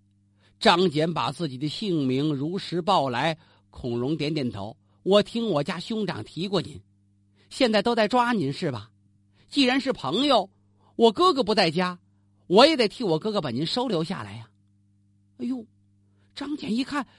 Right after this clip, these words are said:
这孩子了不得呀！就这样住在了孔融他们家。过了几天，走漏了风声，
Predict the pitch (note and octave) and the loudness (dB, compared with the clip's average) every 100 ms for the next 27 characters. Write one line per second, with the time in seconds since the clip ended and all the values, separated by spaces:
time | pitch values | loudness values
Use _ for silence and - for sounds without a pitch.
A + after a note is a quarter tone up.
0 | _ - E4 D3+ G#3 D#4+ D4+ B3 F#3 G#2+ | _ 2 4 4 4 4 6 4 2 -2
1 | F#2+ E3 F#4 C#4 A3 A3 G3+ _ _ _ | -4 2 4 8 8 6 2 _ _ _
2 | _ _ _ _ _ _ - A3+ B3+ A3+ | _ _ _ _ _ _ -4 0 4 6
3 | G3 F3 _ _ _ - D#4+ A3 E3 E3 | 4 0 _ _ _ -2 0 0 -2 -2
4 | D#3+ D3 - C3 C3+ C#3+ G#3+ G3 D3+ C3+ | -2 -4 -6 -4 -2 -2 -2 -2 -4 -4
5 | B2+ - _ _ _ _ _ _ _ D#4+ | -10 -14 _ _ _ _ _ _ _ 2
6 | D#4 A#3 A3 F#3+ F#3 A#3 C4+ G3 - _ | 4 4 0 -2 -2 2 2 2 -4 _
7 | _ F3+ B2 D3+ A#3 A3 G3 E4 E4 A#3+ | _ -6 -2 0 2 2 2 2 0 0
8 | B3 | -2